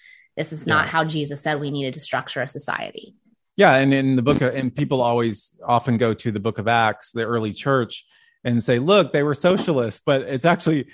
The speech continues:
Speaker 2: no, they were, it wasn't compulsory what they were doing. It was out of love that they were giving to their neighbor, giving to their brothers and sisters in Christ. So it wasn't compulsory from the government. <laughs>
Speaker 1: Right.
Speaker 2: It's a
Speaker 1: Right.
Speaker 2: very
Speaker 1: They got
Speaker 2: different
Speaker 1: together. They made that decision. That was their choice to live
Speaker 2: Yes.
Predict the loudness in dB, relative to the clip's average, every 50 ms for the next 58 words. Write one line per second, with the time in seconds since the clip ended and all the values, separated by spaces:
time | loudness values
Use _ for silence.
0 | -18 _ 0 4 4 4 4 4 2 0 0 0 0 0 -2 -2 -2 -4 -2 0
1 | 0 0 0 -2 -4 -6 -6 -6 -4 0 0 0 0 0 -2 -4 -4 -4 -2 -4
2 | -6 -4 -4 -2 -2 -2 -2 -2 0 0 0 0 0 -2 -2 0 0 2 0 0
3 | -2 -6 -12 -14 _ 0 2 4 4 2 2 2 2 4 4 4 4 2 0 -4
4 | -10 -10 -6 -4 -4 -2 -2 -2 -4 -4 -4 -4 -4 -4 -6 -6 -6 -4 -4 -4
5 | -4 -4 -6 -8 -10 _ _ -6 -4 -2 -2 -2 -4 -4 -4 -2 -2 0 0 2
6 | 0 0 0 -2 0 0 0 -2 -2 -4 -4 -2 0 0 0 0 0 -4 -4 -6
7 | -6 -8 -10 -12 -10 -12 -12 -10 -10 -10 -10 -8 -10 -10 -10 -12 -16 -18 -20 -20
8 | _ _ _ _ _ _ _ _ -2 2 4 4 4 6 6 6 6 6 4 2
9 | 2 0 0 0 0 2 2 0 0 0 -2 -2 -2 -2 -4 -4 -4 -4 -2 0
10 | 0 0 0 -2 -6 -8 -12 -14 -16 -18 -18 -18 -18 -18 -18 -12 -8 -8 -4 -2
11 | 0 0 2 4 6 6 6 6 6 4 4 6 8 8 8 8 8 8 6 6
12 | 6 6 6 6 6 4 4 2 2 2 2 2 4 4 4 4 4 4 4 4
13 | 4 2 -2 -4 0 2 2 2 2 0 -2 0 2 2 2 0 0 -2 -2 -4
14 | -4 -2 0 0 0 0 -2 -6 -6 -4 -4 -4 -4 -8 -10 -10 -8 -4 -2 -2
15 | 0 0 0 0 0 0 -4 -8 -16 -20